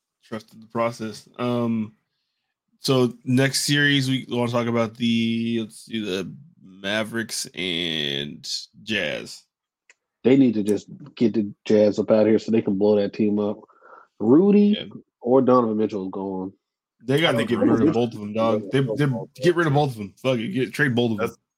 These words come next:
Speaker 3: I don't hate it. I, I don't think they will because you ain't getting nobody else to come there unless you get a ton of picks, which they'll get a ton of picks for the both of them. Um,
Speaker 2: Yeah.
Speaker 3: but no, like, it doesn't re-, like, uh,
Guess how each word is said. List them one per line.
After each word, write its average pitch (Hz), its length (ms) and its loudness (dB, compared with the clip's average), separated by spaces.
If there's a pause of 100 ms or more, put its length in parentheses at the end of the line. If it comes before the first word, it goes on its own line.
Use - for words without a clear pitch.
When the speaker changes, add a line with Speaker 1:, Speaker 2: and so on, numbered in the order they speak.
(280)
Speaker 3:
I 110 120 2
don't 143 140 0
hate 160 180 0
it. 139 200 -6 (320)
I, 156 260 0
I 160 100 2
don't 170 280 2
think 196 140 -4
they 196 120 0
will 180 220 2
because 156 440 -4
you 131 180 -4
ain't 139 140 -6
getting 123 260 -8
nobody 139 300 -2
else 147 160 -6
to 135 100 -14
come 147 200 -12
there 147 140 -8
unless 123 300 -8
you 113 60 -14
get 113 300 -8
a 113 80 -8
ton 117 200 -10
of 113 100 -10
picks, 131 240 -6
which 113 160 -14
they'll 104 140 -10
get 101 140 -12
a 95 40 -12
ton 107 180 -14
of 101 80 -18
picks 110 200 -14
for 107 80 -16
the 95 60 -14
both 101 260 -16
of 98 100 -18
them. 135 220 -12 (440)
Um, 95 440 -10
Speaker 2:
Yeah. 110 140 -8 (220)
Speaker 3:
but 104 180 -8
no, 98 240 -8
like, 98 300 -10 (580)
it 135 140 -2
doesn't 160 280 2
re-, 143 180 -6
like, 139 320 -6 (1200)
uh, 101 420 -10